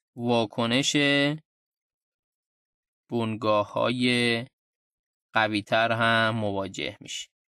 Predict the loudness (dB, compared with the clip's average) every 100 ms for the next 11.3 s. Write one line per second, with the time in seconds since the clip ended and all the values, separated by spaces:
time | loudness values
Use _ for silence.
0 | _ _ _ _ _ _ _ _ -20 _
1 | _ -2 2 2 2 0 0 2 2 0
2 | _ _ _ _ -2 2 2 2 0 2
3 | 2 2 2 4 2 2 2 2 2 0
4 | 0 0 0 0 0 2 2 2 2 2
5 | 2 0 0 0 2 0 2 2 2 2
6 | 0 0 0 2 2 2 2 2 2 2
7 | 2 2 2 0 0 0 2 2 2 2
8 | 2 2 2 2 2 2 2 2 0 0
9 | 2 2 2 2 4 2 2 2 2 0
10 | -2 -2 0 0 0 -4 0 0 2 2
11 | 2 2 0